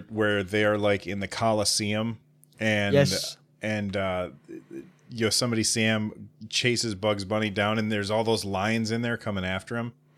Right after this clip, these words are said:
Speaker 1: And I, like, I found that, and he and I watched that together. But, like, that brought me back to when I was a very young kid. I don't know what this device is called, and if you do know what the device is called, please let us know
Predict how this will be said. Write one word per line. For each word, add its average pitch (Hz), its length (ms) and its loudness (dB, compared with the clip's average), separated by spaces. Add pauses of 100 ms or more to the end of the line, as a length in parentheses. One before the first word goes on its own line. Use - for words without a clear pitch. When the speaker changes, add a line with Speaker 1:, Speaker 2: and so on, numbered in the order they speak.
(500)
Speaker 1:
And 107 240 0
I, 101 220 4
like, 95 260 -2
I 98 80 2
found 110 320 0
that, 101 240 2
and 82 140 -6
he 107 140 -2
and 92 120 -2
I 92 120 -2
watched 90 340 -2
that 92 180 -2
together. 90 340 -4
But, 101 300 -2 (320)
like, 90 200 0
that 135 240 4
brought 110 220 6
me 95 120 -4
back 90 300 -2
to 104 80 -8
when 92 140 -4
I 90 60 -2
was 85 220 -6
a 82 120 -6
very 101 640 2
young 85 300 -4
kid. 85 400 -4 (880)
I 113 100 -2
don't 139 160 2
know 123 140 6
what 123 200 4
this 107 140 0
device 98 440 0
is 82 100 -4
called, 87 400 -2
and 87 80 -4
if - 160 -8
you 127 100 0
do 127 220 2
know 135 160 0
what 107 160 0
the 98 100 -4
device 92 360 0
is 85 80 -4
called, 87 300 -6
please 127 280 -2
let 131 160 2
us 113 160 0
know 104 360 -2